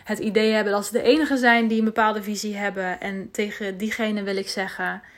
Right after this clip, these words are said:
ze zijn er echt. Je moet ze alleen nog zien te vinden.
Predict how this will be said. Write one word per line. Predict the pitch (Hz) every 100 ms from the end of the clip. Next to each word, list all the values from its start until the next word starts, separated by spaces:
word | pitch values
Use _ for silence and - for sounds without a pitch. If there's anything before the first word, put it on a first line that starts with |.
| -
ze | - 214
zijn | 196 196 196
er | 190 180 -
echt. | 202 180 - - - - _ _ _ _ _ _ _ _
Je | 208
moet | 220 220
ze |
alleen | 208 196
nog | 196 -
zien | 185
te | 180
vinden. | 170 170 170 175